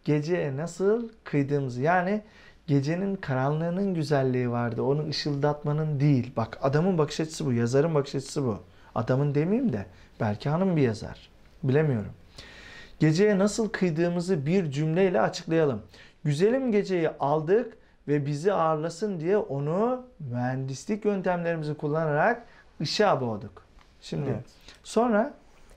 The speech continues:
Speaker 2: Son cümlemizde o çevreyi katlediyor, bu ışık kirliliği yapıyor ve bilim insanları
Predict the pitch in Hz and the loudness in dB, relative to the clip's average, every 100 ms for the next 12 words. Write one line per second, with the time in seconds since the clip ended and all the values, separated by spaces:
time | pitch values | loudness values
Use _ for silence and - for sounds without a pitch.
0 | _ - 156 143 135 127 123 139 185 196 | _ -2 0 0 0 -2 -2 0 0 -2
1 | - - - - - 190 208 220 - 151 | -10 -20 -20 -20 0 2 4 2 2 4
2 | 165 185 165 - 135 127 147 190 - - | 4 2 0 0 0 2 2 2 0 -12
3 | - - - - - - - - - 175 | -20 -20 -20 -20 -20 -20 -20 -20 -18 -16
4 | 165 165 180 - 208 - 175 147 147 165 | -6 0 0 0 -2 -2 0 2 2 2
5 | 160 165 135 156 185 175 143 160 185 170 | 2 2 2 2 2 0 0 0 0 0
6 | - 131 135 160 | -2 -2 -2 -4